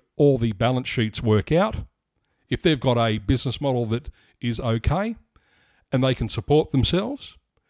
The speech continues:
they've certainly got the support of fans. I, I've read many polls where the bulk of rugby league fans support the eighteenth licence going back to a reintroduced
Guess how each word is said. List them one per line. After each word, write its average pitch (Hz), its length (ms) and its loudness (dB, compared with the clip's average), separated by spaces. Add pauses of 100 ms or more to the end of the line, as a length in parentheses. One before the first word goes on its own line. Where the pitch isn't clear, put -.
(340)
they've 143 180 2
certainly 196 380 2
got 160 160 -2
the 147 80 -2
support 147 400 2
of 110 100 0
fans. 151 640 0 (120)
I, 170 80 6
I've 175 240 4
read 143 160 4
many 143 260 0
polls 139 720 -6 (640)
where 131 220 6
the 123 240 4
bulk 131 460 2
of 117 300 2
rugby 120 280 2
league 113 260 4
fans 104 480 -4 (120)
support 123 460 -2
the 123 160 -2
eighteenth 117 320 2
licence 107 520 -2 (460)
going 107 240 0
back 104 200 0
to 107 160 2
a 101 120 2
reintroduced 98 640 0